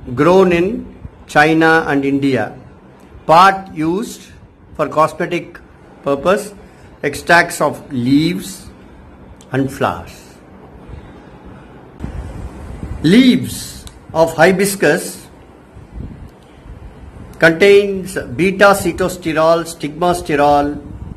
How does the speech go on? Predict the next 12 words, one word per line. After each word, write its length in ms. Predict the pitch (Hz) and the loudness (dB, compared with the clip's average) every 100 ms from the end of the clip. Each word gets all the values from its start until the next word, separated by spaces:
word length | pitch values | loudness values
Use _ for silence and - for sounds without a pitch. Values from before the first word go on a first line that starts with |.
| - - - _ - _ - | -20 -20 -20 _ -20 _ 0
taraxyryl 680 | 151 170 175 190 170 170 156 | 4 4 2 -2 -2 0 -2
acetate 560 | 151 147 156 147 147 | -2 -4 -2 -2 -2
and 180 | 143 139 | -2 -2
cyclopropane 880 | - 147 147 165 165 151 160 151 143 | -4 -6 -4 -6 -4 -6 -4 -4 -2
compounds 800 | 139 135 135 135 135 123 - 131 139 | -2 -2 -2 -2 -2 -6 -12 -14 -6
and 180 | 127 | -2
then, 380 | 131 135 131 135 | 0 0 0 -4
and 200 | 151 139 139 | -2 2 4
their 160 | 139 | 4
derivatives. 840 | 127 120 123 120 104 104 95 - - - - _ - - _ - - _ _ - - - - | 2 0 0 -2 -6 -10 -12 -18 -20 -20 -20 _ -20 -20 _ -20 -20 _ _ -20 -20 -20 -2
Flowers 800 | 175 202 233 226 202 196 - - - | 4 6 6 4 4 -2 -12 -20 -10
contain 720 | 147 160 170 185 185 180 - | -4 -4 -2 0 0 -2 -10